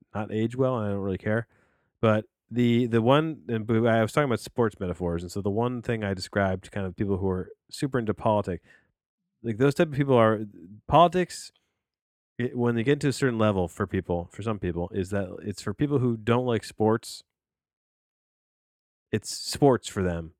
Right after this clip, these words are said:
except every team, every player, every coach, everybody involved is the Patriots. It doesn't seem like there's any winners. It seems like it's all loathsome. Even the one, even the sides you, you would ostensibly find yourself rooting for, at the end of the day, if you really look at it, you're just like,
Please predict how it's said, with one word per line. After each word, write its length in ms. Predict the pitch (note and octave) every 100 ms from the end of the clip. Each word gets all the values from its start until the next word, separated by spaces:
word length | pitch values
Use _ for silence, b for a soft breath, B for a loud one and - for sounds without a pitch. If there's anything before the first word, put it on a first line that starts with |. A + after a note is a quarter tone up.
| -
except 480 | A2+ - A2 - - _ _ _ _ _ _ _ _ _ -
every 280 | A#2+ C3+
team, 520 | B2 - B2 A2 G#2+ G#2+ _ _ _ _ _
every 200 | A2 G#2+
player, 540 | - A#2+ A2+ G#2+ G2 - _ _ -
every 220 | A2 G#2+
coach, 520 | - A#2 G#2+ G2+ - - -
everybody 400 | A#2 A2+ A2+ A2
involved 580 | G#2 G2+ G2 F#2+ F2+ -
is 180 | A2 F#2
the 80 | F#2
Patriots. 640 | F#2 D#2+ C#2+ - _ _ _ _ _ _ _ _ _ _ _ _ -
It 80 | A2+
doesn't 160 | C3+
seem 80 | C3+
like 60 | A#2+
there's 120 | A2
any 140 | A2+
winners. 600 | G2+ G#2 F#2 D#2+ - - _ _ _ _ _ _ G#2+
It 80 | G2
seems 120 | A2
like 140 | G2+
it's 80 | G2+
all 240 | A2 A2
loathsome. 480 | G#2 G2 F#2+ - E2
Even 180 | F#2 B2
the 80 | A#2
one, 180 | G#2+ B2+
even 180 | B2
the 60 | A#2
sides 340 | - A#2 G#2
you, 100 | G#2
you 240 | G2+ G#2+ G#2
would 100 | G#2+
ostensibly 580 | F#2+ - A2 A2 G#2 G2+
find 240 | G#2+ G2
yourself 280 | F#2+ G2 F2+
rooting 260 | G2 G2
for, 340 | F2+ F2 E2+ F2
at 100 | G2
the 100 | G#2
end 120 | A2
of 40 | A2+
the 60 |
day, 240 | G2 G2 F#2+
if 100 | F#2
you 100 | F#2
really 240 | G2 G#2+
look 220 | F#2+ F#2
at 80 | F2+
it, 40 | F2
you're 80 |
just 120 | F2
like, 140 | F2